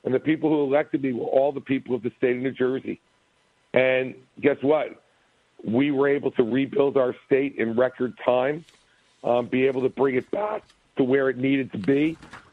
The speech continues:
returned our tourism. Uh, the very next summer, this, remember, Sandy happened October twenty-ninth. And by the next summer, tourism was back at the Jersey Shore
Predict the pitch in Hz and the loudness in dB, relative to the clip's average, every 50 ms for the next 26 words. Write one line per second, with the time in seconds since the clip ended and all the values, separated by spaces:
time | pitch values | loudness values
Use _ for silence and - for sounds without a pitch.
0 | _ - 135 123 - - - 151 156 156 135 143 131 123 - - - - 151 147 | _ -2 -2 -2 -2 0 0 0 0 2 2 2 0 0 -2 -6 -4 0 0 2
1 | 147 151 151 - - 151 151 151 156 - _ _ _ _ _ _ _ - 120 123 | 2 0 0 0 0 -2 -2 -2 -6 -14 _ _ _ _ _ _ _ 0 2 2
2 | 123 120 117 139 131 120 92 107 156 151 151 151 151 156 147 - _ _ - 165 | 2 2 0 -2 -2 0 0 0 2 2 2 0 0 0 -2 -2 _ _ 0 2
3 | 165 165 147 117 104 - - - - - 107 - _ - 131 131 120 143 165 165 | 2 0 0 -4 -6 -6 -10 -12 -10 -8 -8 -8 _ -2 -2 0 2 2 2 2
4 | 143 127 - - - _ _ _ _ _ _ - 165 160 160 147 143 131 143 151 | 2 -2 -2 -4 -10 _ _ _ _ _ _ 0 2 2 2 2 0 2 2 0
5 | - - 139 131 117 - _ - - - 165 170 143 151 143 143 - - 147 147 | 0 0 0 0 -2 -4 _ -4 0 0 2 2 0 -2 -6 -6 -2 -2 0 0
6 | 143 135 131 139 147 143 127 113 - _ _ _ _ _ _ _ _ _ _ _ | 0 0 0 0 0 0 -2 -4 -8 _ _ _ _ _ _ _ _ _ _ _
7 | _ - 131 127 143 143 139 143 139 143 143 139 - - - - 151 156 143 139 | _ -2 0 2 2 2 2 0 0 0 -2 -2 -4 -2 0 2 2 2 2 -2
8 | 127 107 - _ _ _ _ - - 151 151 151 151 143 104 139 127 123 120 - | -2 -4 -6 _ _ _ _ -4 0 2 2 2 2 0 0 -2 -2 -2 -2 0
9 | - 147 139 135 - - 127 - 110 101 - 139 135 120 - 117 107 - - - | 2 2 2 2 0 -2 -4 -6 -4 -4 -2 -2 -2 -2 -4 -6 -8 -6 -2 0
10 | 151 151 147 135 127 113 | 2 2 2 2 0 -2